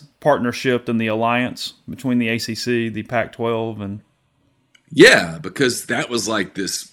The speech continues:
Speaker 2: post-covid weird thing. "Hey, we're gonna all protect e-, ourselves." It's a, it's a, it's a handshake deal. That, hell, they didn't even hand-, handshake. It was a Zoom shake deal.
Speaker 1: Mm-hmm.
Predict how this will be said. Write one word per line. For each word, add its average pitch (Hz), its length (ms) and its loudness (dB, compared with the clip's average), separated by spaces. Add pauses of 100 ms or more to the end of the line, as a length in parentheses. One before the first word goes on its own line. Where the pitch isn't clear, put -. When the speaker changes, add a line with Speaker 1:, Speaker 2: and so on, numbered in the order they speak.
(100)
Speaker 2:
post-covid 113 1160 2
weird 104 460 0
thing. 104 400 -4
"Hey, 107 240 -4
we're 98 160 -6
gonna 104 180 -4
all 107 160 -6
protect - 480 -8
e-, 110 140 -8 (100)
ourselves." 101 720 -4
It's 85 220 -10
a, 85 180 -14
it's 92 160 -12
a, 80 200 -8 (440)
it's - 120 -6
a - 40 -2
handshake 117 760 4
deal. 117 240 4
That, 127 180 2
hell, 170 200 8
they 139 100 10
didn't 175 180 6
even 123 160 0
hand-, 135 300 0 (260)
handshake. 165 440 -2
It - 60 -4
was 104 120 -4
a 113 80 0
Zoom 147 340 4
shake 98 400 -4
deal. 85 220 -12
Speaker 1:
Mm-hmm. 113 500 -2